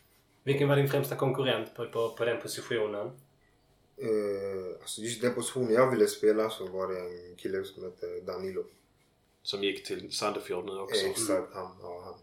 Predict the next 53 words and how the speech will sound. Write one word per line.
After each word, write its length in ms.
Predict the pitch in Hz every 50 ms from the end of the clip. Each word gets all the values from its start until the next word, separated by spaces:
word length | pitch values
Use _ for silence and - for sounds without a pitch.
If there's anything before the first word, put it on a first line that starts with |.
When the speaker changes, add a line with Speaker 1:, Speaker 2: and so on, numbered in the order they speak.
| - _ _ _ _ _ _ _ _ _
Speaker 2:
ja, 500 | - 90 92 87 87 87 87 87 85 85 87 92
han 160 | 98 92 90
är 40 | 87
en 60 | 87
riktigt 260 | 90 90 - 87 85
bra 140 | 82 87 87
spelare, 340 | 87 - - 87 87 87 85 85 85
så... 140 | - - 85 85 85 85 85 - _ _ - - -
Ja, 420 | - 98 95 95 95 - - - 92 92 92 - _ _ _ _ _ - - - - _ _ _ _ - - - _ _ _ _
då, 400 | - - 95 95 92 92 90 90 - - - - - -
då 100 | 98 98
var 140 | 95 90 95
han 80 | 92
ju 60 | 90
konkret 400 | 87 92 90 90 - - 90 87 - - 90
mest. 160 | 90 85 80 - - - - _ _ _ -
Speaker 1:
Men 340 | 151 156 165 - - - 127 -
hur, 240 | - 156 156 151 143
hur 80 | 151
kändes 460 | 165 - 175 165 160 156 156 156 - -
det 280 | 175 156 123 113 110 113
då 140 | 117 113 117
när, 280 | 120 120 117 117 113 - - - 123 - -
när 180 | 127 120 120
du 160 | 120 123 123
någonstans 1000 | 120 123 123 120 120 117 - - 117 110 107 104 104 101 - - - - - - - - -
blir 260 | - 123 113 113 107
lovad 540 | 110 113 113 117 120 120 117 117 110 110 120
mer 200 | 127 131 123 117
eller 160 | 120 120 117
mindre 300 | 120 120 117 110 107 104 104
att, 60 | -
"Nej, 80 | - 113
men 80 | 117 120
denna 160 | 117 110 110
platsen 420 | - - 120 117 113 - 110 107 110
är 80 | 110
din, 280 | 113 127 131 131 135 131
där 80 | 117
är 80 | 110 110
ingen 140 | 117 117 107
konkurrens", 720 | - 104 104 104 - 117 123 139 135 131 131 131 - -
och 60 | 127 123
sen 180 | 131 123 120
kommer 240 | 104 117 110 110 110
du 180 | 110 127 127 117
in 200 | 110 107 104 104
och 80 | 117
så 120 | - - 113
visar 360 | 110 113 110 104 - 110 107
det 60 | 107
sig 340 | 107 - - 107 104 98 101
att 260 | 101 - - - -